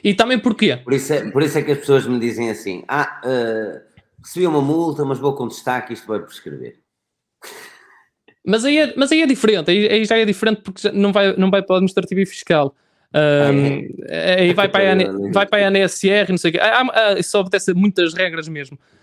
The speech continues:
Speaker 1: Ahm, mas, por exemplo, por exemplo, porque é que, ahm, acho que um caso muito controverso, em tempos falou-se do, do, da cobrança ilegal do I S B, o imposto sobre veículos nos, nos, nos veículos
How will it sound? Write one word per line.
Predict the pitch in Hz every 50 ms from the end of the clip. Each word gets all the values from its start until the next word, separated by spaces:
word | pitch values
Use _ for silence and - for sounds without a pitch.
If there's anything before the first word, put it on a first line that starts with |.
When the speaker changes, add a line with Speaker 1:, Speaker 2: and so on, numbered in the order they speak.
| _ _ _ -
Speaker 1:
Ahm, | 156 156 156 156 151 151 151 151 - _ _ _ -
mas, | 165 175 180 -
por | - 202
exemplo, | 208 196 190 220 185 147 135 151 151 - - _ - - _
por | -
exemplo, | 196 185 190 196 165 170
porque | 170 - 208 190 - 269
é | 262
que, | 269 - 220 233 247 254 269 - _
ahm, | - 214 208 208 202 208 202 190 - _ _ _ _ -
acho | - 190 185 -
que | - - - - _ _ _ _ _ _ _ -
um | 196 196
caso | 185 220 220 190 220
muito | 220 208 -
controverso, | 214 214 175 175 170 175 175 147 131 - - - - - _ _ _ _ _ _ _
em | - 180 185
tempos | 180 - 233 240 247 208 - -
falou-se | - 180 - 196 190 185 190 202 202 - - - -
do, | - 190 160 190 - -
do, | 165 185 190 185
da | 170 170 170
cobrança | - 175 180 190 196 190 - 196
ilegal | 175 165 170 185 185 180
do | 170 175
I | 175 175 170
S | 170 - - 160
B, | 156 143 139
o | 143 151
imposto | 160 - 185 175 - -
sobre | - 165 165 156
veículos | - 156 160 180 - 165 156 156
nos, | 165 160 160
nos, | 170 170 175 170 160 160 170 -
nos | 165 160 151 -
veículos | - 165 170 170 - 160 151 -